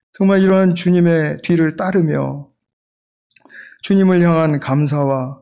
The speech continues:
또 주님께로 나아가는 그 믿음의 결단이 결코 식어지지 않도록 축복하시고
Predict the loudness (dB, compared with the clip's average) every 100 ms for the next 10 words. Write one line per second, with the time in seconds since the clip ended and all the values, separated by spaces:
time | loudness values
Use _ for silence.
0 | _ -2 0 0 0 0 0 0 0 0
1 | -2 -4 -4 -4 -4 -6 -12 _ _ -2
2 | 0 0 0 0 0 -2 -4 -4 -4 -4
3 | -8 -16 _ _ _ _ _ -10 -8 -6
4 | -4 -4 -2 -2 -2 -4 -4 -6 -6 -8
5 | -10 -10 -14 _ _ _ _ _ _ _
6 | -18 -12 -10 -10 -10 -10 -10 -10 -12 -12